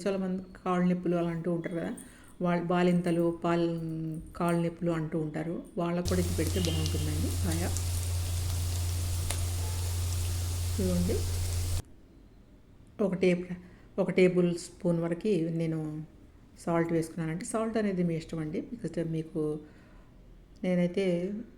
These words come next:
చూసుకొని, చూసుకొని అలా వేసుకుంటూ ఉంటాను. ఒక టూ టేబుల్ స్పూన్స్ వరకు కూడా యూజ్ చేస్తానండి. పసుపు కూడా కొంచెం వేసుకున్నాను.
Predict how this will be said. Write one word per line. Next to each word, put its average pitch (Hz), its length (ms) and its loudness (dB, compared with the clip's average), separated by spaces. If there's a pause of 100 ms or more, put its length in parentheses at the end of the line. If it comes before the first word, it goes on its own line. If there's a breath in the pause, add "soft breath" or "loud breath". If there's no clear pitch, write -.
(420)
చూసుకొని, 208 420 2
చూసుకొని 196 340 -2
అలా 185 180 2
వేసుకుంటూ 170 460 0
ఉంటాను. 165 260 0 (140)
ఒక - 80 -2 (400)
టూ 190 120 8 (640)
టేబుల్ 175 320 4
స్పూన్స్ 170 360 -4
వరకు 165 200 -4
కూడా 175 180 -2
యూజ్ 160 240 0
చేస్తానండి. 151 500 0 (120)
పసుపు - 320 -4
కూడా 170 160 4
కొంచెం 156 220 -4
వేసుకున్నాను. 156 440 -4